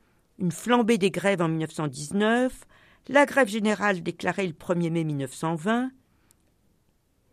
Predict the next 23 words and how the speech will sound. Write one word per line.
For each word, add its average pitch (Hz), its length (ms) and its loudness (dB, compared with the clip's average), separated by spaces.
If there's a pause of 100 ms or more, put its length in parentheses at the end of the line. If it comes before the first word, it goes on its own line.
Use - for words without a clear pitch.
(120)
Alors, 170 300 0
le 226 280 0
premier 208 320 2
mai 240 240 2
n'était 180 580 -2 (120)
pas 294 300 0
un 170 140 2
jour 202 320 -6
chômé 208 500 0
à 135 60 -8
l'époque. - 500 -10 (1120)
Et 277 380 2
surtout 247 600 -2
un 202 120 4
conflit 226 480 -2
en 202 40 2
mille 190 120 2
neuf 185 120 -2
cent 180 180 -2
vingt-deux 156 680 2
avec 180 260 0
barricades, 196 880 2
violences 202 920 0